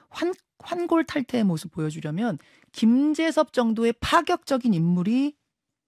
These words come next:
당대표 해야 되는 거 아니야? 이런 이야기들이 나옵니다. 젊은 분이니까 제가 뭐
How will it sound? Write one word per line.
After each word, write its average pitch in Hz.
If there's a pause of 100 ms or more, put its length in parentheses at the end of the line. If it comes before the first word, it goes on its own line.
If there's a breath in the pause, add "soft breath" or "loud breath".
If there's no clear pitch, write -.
(520)
당대표 254
해야 349
되는 294
거 339
아니야? 247 (720)
이런 226
이야기들이 170
나옵니다. 147 (800 loud breath)
젊은 202
분이니까 190
제가 180
뭐 160